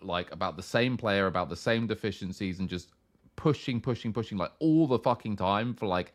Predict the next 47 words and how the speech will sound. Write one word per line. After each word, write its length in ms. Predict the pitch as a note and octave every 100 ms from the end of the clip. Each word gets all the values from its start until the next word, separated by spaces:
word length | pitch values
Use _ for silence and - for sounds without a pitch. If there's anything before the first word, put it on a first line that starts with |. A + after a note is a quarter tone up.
| -
ever 480 | G2+ E2+ D#2+ E2 -
on 160 | G2 F#2+
a 40 |
daily 380 | F2 G2 G2 F#2
basis, 560 | E2+ F2+ F2+ - D#2 -
you 100 | D#2+
know, 160 | D#2
five 280 | D2+ G2+ F#2
tweets 260 | G#2+ F2 F#2+
a 20 |
day, 200 | F#2 D#2+ - - -
then 180 | A#2 A#2
yeah, 200 | B2 F2+
it 220 | D#2 A#2
can 220 | D3 C3+ G#2+
turn 380 | - D3+ C3+ B2+
into, 240 | B2+ A#2+
like, 240 | A2 G2 F2 - -
borderline 840 | G2+ G#2+ A2 G#2+ G#2 G2+ F#2+ F#2 F2
harassment, 680 | F2+ F2+ F2+ - E2+ D#2+ C#2+
right? 220 | E2+ F2
Like, 140 | F2+
if 120 | E2+
you 60 | A2
take 240 | G#2+ G#2+
it 100 | F#2 A2
to 80 |
a 20 | A#2
ridiculous 500 | G#2 G2 - F#2+ F2
extent. 240 | - F2+ - -
But 140 | F#3 E3
what 320 | E3 C4 C4
does 180 | B3+ -
anyone 460 | F3 A3 A3 D3 A#2
want 300 | C#3+ D3+ - _ - _ -
someone 340 | F3+ E3 D#3+
to 120 | E3
say 260 | - F3+ F3+
about 240 | A#2 A2+
Hylissang 420 | C#3+ D#3 - G2
at 80 | F#2
this 140 | F2+ -
point? 240 | D#3 B2
Like, 220 | G#2+ G#2 - - D3+
it's 180 | E3
so 560 | - - F#3 F#3+ F#3+ G3
egregious 880 | D#3 A#2 G#2+ G#2+ A#2+ B2+ - E2 -